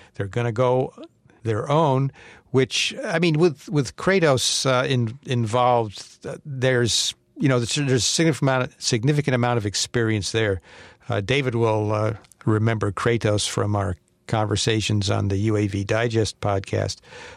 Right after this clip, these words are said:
but Kratos Turbine Technologies, uh, develops and produces, uh, small jet engines for things like cruise missiles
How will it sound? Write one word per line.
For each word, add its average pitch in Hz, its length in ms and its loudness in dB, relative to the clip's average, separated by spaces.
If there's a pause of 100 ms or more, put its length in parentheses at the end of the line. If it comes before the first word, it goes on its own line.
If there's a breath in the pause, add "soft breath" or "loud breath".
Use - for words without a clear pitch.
(100)
but 113 180 0 (540 soft breath)
Kratos 123 500 0
Turbine 120 600 2
Technologies, 110 760 0 (400)
uh, 104 160 0
develops 117 480 0
and 120 160 0
produces, 117 680 0 (600 loud breath)
uh, 110 100 -4
small 156 460 2
jet 135 220 0
engines 120 440 2
for 110 260 -2
things 123 320 -2
like 110 280 -4
cruise 143 480 2
missiles 123 600 0